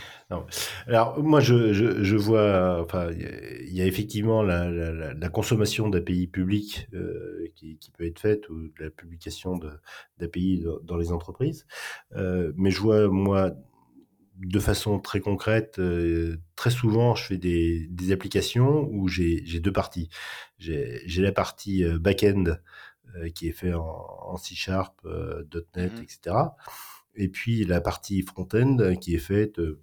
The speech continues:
Speaker 1: moi, mon, personnellement, c'est plutôt du, de l'Angular. Euh,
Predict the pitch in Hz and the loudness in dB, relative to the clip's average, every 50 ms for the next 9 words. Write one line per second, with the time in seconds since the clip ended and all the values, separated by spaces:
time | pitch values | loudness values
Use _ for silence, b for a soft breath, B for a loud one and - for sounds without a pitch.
0 | _ - - 87 90 90 85 80 78 - _ 76 76 73 73 73 - - - - | _ -16 -8 -4 -2 -2 -2 -2 -6 -10 _ -20 -18 -18 -18 -16 -14 -12 -12 -8
1 | - 90 87 92 90 - - - - - - 85 80 76 76 76 73 73 73 78 | -6 -6 -4 -4 -4 -6 -8 -18 -20 -18 -14 -14 -14 -14 -14 -14 -14 -14 -12 -10
2 | 80 82 80 82 - 87 101 113 131 139 - - B B B B B B B B | -8 -6 -6 -6 -4 0 2 4 4 2 0 -4 B B B B B B B B
3 | B _ - 98 95 90 87 85 85 90 | B _ -6 -2 0 0 0 0 -2 -6